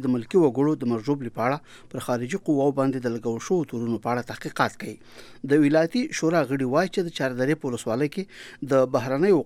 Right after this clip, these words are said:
قواو د هوایي بمباریو په نتیجه کې له لسو نه زیات ملکیان وژل شوي او څوارلس کسان زخمیان شوي دي. هغوی وایي چې په بهرنیو ځواکونو په چاردرې ولسوالۍ کې په دریو کلو باندې بمباري وکړه، خو د افغانستان حکومتي چارواکي دغه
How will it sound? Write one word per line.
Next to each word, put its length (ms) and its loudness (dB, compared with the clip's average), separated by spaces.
قواو 240 6
د 100 -2
هوایي 240 4
بمباریو 480 2
په 120 -4
نتیجه 340 -4
کې 260 -4
له 160 2
لسو 240 -2
نه 140 -4
زیات 220 -2
ملکیان 280 -4
وژل 300 -8
شوي 180 0
او 140 4
څوارلس 480 0
کسان 340 -2
زخمیان 320 -2
شوي 220 -4
دي. 60 -10
هغوی 260 -2
وایي 180 6
چې 40 -8
په 100 -2
بهرنیو 380 2
ځواکونو 400 2
په 100 -6
چاردرې 380 -4
ولسوالۍ 460 -2
کې 100 -2
په 180 0
دریو 300 6
کلو 180 -2
باندې 200 -2
بمباري 480 -2
وکړه، 300 -4
خو 160 2
د 100 4
افغانستان 480 0
حکومتي 380 -8
چارواکي 420 0
دغه 140 2